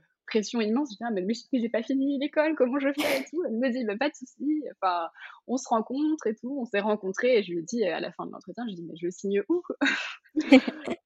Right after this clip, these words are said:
Speaker 1: Du, du coup, heu, d-, j'y suis depuis le mois de janvier l'année dernière que je, que j'allais y être et je suis arrivée, heu, le, le deux mai là-bas,
Speaker 2: Ok.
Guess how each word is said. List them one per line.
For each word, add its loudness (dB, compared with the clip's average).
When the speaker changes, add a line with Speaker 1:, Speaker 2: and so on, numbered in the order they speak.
Speaker 1:
Du, -2
du -2
coup, 8
heu, 8
d-, 2
j'y 0
suis -4
depuis -2
le -2
mois 4
de 2
janvier 2
l'année 4
dernière 0
que -2
je, -6
que -8
j'allais 0
y 0
être 2
et 4
je -4
suis -2
arrivée, -2
heu, 0
le, -6
le -6
deux 2
mai -2
là-bas, -2
Speaker 2:
Ok. -10